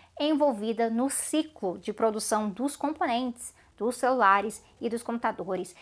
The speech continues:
e dos eletrodomésticos. Tem muito poder envolvido. E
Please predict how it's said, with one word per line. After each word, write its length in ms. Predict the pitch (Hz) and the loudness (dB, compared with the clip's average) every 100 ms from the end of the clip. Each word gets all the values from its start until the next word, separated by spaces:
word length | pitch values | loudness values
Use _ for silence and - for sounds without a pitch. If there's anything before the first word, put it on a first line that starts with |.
| - | -8
e 100 | - | -4
dos 160 | 220 233 | -2 2
eletrodomésticos. 1040 | 233 208 214 214 220 185 170 - - - - _ _ | 4 2 0 -6 -6 -6 -8 -14 -20 -20 -20 _ _
Tem 120 | - 269 | 0 4
muito 380 | 240 285 320 | 4 4 2
poder 300 | - 220 202 | -4 -4 -4
envolvido. 520 | 196 190 175 165 160 208 - _ - - - - | -4 -6 -10 -10 -10 -12 -18 _ -20 -20 -12 4
E 260 | 349 349 | 4 4